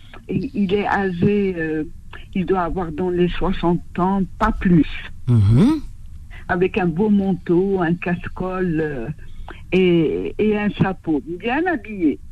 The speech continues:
Speaker 2: D'accord, très bien. Et
Speaker 1: Et, et puis la jeune fille, elle, elle me demande parce que, euh, euh, cet arrêt de bus, il y a deux bus,
Speaker 2: Oui.
Speaker 1: deux numéros.
Speaker 2: Oui.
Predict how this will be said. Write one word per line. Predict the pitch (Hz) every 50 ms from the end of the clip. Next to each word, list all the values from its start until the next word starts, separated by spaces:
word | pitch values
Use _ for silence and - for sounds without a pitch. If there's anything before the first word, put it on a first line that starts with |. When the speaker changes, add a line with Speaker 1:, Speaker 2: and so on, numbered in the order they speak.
| - - 123 - - -
Speaker 2:
D'accord, | - 302 277 - - - 113 85 - - - - -
très | - - - 277
bien. | 190 117 107 92 80 - - - -
Et | 107 107 110 147
Speaker 1:
Et, | - - - 453 - -
et | 254
puis | - - - 285
la | 285 262 - -
jeune | 247 240 226 226 233
fille, | - - - - 330 285 - -
elle, | - 202 208 190 185 180 - -
elle | 190 196 202
me | 202 202 202
demande | - 202 202 214 240 262 - - -
parce | 208 208 - -
que, | - - 208 196 196 196 - - - - - - - 196
euh, | 185 180 180 185 175 165 170 156 147 - - - -
euh, | - 160 - - - - 156 156 - - - - - - - - - - - - - - - - - - - - - -
cet | - 240 - -
arrêt | 226 214 185 190 214 202
de | 180 196 196
bus, | 170 156 220 269 302 - - - -
il | 196 185 180 190
y | 185 196
a | 185 185 180 165 165 160 - - - - - - - - 165 151 147
deux | 143 233 254 247 196
bus, | 156 151 185 170 147 - - - - - - - _ _ _ _ _ _ _ - - - - -
Speaker 2:
Oui. | 165 160 - 240
Speaker 1:
deux | 233 226
numéros. | 214 214 214 190 180 175 156 131 127 - - - - - - - - - - - - - - - - -
Speaker 2:
Oui. | 160 143 120